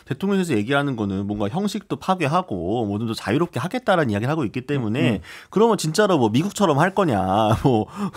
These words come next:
Speaker 1: 오바마나 바이든 대통령이 했던 것처럼 이렇게 할 거냐, 이런 부분도 있습니다만, 이-, 아마 이런 부분들은 기자들의 니즈가 먼저 정리가 될 겁니다. 간사들을 중심으로 기자들끼리 논의를 해서 우리는 이런 형태를 원한다가 나올 것이고, 그럼 그
Speaker 2: 음.
Speaker 1: 형태에 대해서 또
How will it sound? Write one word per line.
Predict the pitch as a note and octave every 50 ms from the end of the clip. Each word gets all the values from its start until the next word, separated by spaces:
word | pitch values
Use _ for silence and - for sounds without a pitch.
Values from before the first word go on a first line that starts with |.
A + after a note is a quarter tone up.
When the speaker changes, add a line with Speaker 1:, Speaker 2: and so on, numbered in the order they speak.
| - - - G#2+ - G#3 B3 A#3+ E3+ -
Speaker 1:
오바마나 | B2 B2+ D#3+ E3+ E3+ E3 D3+ C#3
바이든 | - B2+ B2 C#3 D3+ F3+ D#3+
대통령이 | D3 C#3 - D3 C#3+ C3+ B2+ B2+
했던 | C#3+ - - E3+
것처럼 | D#3+ - D3+ A#2 G#2+
이렇게 | G#2 -
할 | A#2 E3 A3 A3
거냐, | - A3 G#3 F3 D3 A2+
이런 | G#2+ G#2+ A#2+ C#3+ E3+ G3 G3+ F#3 D#3+ C#3
부분도 | B2+ B2 C#3 C#3+ C#3+
있습니다만, | B2 G2+ - - B2+ A#2 G#2 G2 F#2+ G2 A#2+ C#3 C3 G#2+ F#2 - - - - - - -
이-, | - D3+ E3+ F3+ E3+ D3 - -
아마 | - G#2+ C3 D3 C#3
이런 | A#2+ B2 D3+ F3 F#3+ D#3+
부분들은 | C3+ A#2+ A#2+ A#2+ A#2+ B2+ C3+ A#2+
기자들의 | - - B2+ G3+ G#3+ G3+ G#3 F#3+
니즈가 | C#3+ A2+ A2+ C3 B2+ C3 A2+
먼저 | G2+ G2 G2+
정리가 | G2+ - G2+ G2 G#2 G#2 G2+
될 | - F#2 E2+
겁니다. | - F#2 F#2 - - - F2 - -
간사들을 | - G#2 G#2 A#2+ C3 A#2+ A#2+ A#2
중심으로 | G#2 G#2+ G#2+ G2+ - A#2 A#2 A2+ G#2+
기자들끼리 | - G#2 G#2+ G#2+ - G#2 G2
논의를 | G2 A2 A2+ A2+ A2+
해서 | C3 C#3 C#3 G3 G#3+ - - - - - -
우리는 | A#2 B2 C#3+ D3 B2
이런 | G2+ G#2 D#3 E3+ E3
형태를 | F3 F3 E3+ - F3 D#3+ C3
원한다가 | G2 G2+ G#2+ C#3 F3 F#3 E3+ D#3+ D#3 E3 D#3
나올 | A2+ F#2+ G2+ A2+ A#2+ -
것이고, | A2+ G2 - G#2 G2+ C3+ A#2+
그럼 | G#2+ A2+ A2
그 | B2 B2+
Speaker 2:
음. | C#3
Speaker 1:
형태에 | F3 F#3+ F#3+ F#3+ G#3 F#3+ F3+ E3
대해서 | D3 B2+ A#2 A2+ C#3 B2+ -
또 | F#3+ A#3 C4+ -